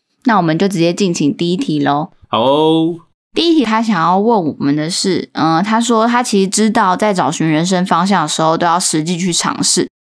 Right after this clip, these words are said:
Speaker 1: 但是要怎么知道这件尝试的事情是不适合自己的呢？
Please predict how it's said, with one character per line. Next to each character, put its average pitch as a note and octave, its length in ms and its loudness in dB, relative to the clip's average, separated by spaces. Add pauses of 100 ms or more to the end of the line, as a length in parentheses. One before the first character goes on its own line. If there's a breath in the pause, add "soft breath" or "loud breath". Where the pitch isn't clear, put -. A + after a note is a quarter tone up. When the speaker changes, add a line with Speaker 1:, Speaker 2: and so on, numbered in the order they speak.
Speaker 1:
但 C#4+ 160 2
是 C#4 220 0 (140 loud breath)
要 C#4 120 2
怎 G#3 100 2
么 E3 120 0
知 F#3 160 0
道 G3+ 180 2
这 A3+ 180 -2
件 G#3+ 240 0
尝 E3+ 220 -2
试 G3 160 -2
的 E3+ 100 0
事 F#3+ 160 0
情 E3 220 -2
是 G3 140 0
不 F3 260 -4
适 A3+ 260 2
合 D#3+ 240 0
自 G#3 200 -4
己 - 180 -8
的 A2 180 -4
呢？ B2 280 -2